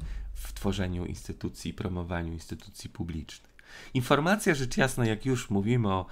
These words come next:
rozpowszechnianiu, perswazji-, perswazyjne informowanie, czy tutaj promowanie czegoś, to jest po prostu przekazywanie komunikatów, które niosą jakąś treść,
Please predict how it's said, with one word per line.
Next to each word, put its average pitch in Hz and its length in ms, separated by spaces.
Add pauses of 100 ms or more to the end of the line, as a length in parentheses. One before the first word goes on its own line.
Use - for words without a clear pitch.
(140)
rozpowszechnianiu, 113 1080
perswazji-, 85 800
perswazyjne 110 840
informowanie, 98 800 (380)
czy 98 120
tutaj 90 260
promowanie 98 680
czegoś, 98 340
to - 100
jest - 100
po 120 80
prostu 123 260
przekazywanie 101 640
komunikatów, 95 720 (320)
które 117 220
niosą 123 380
jakąś 110 460
treść, - 480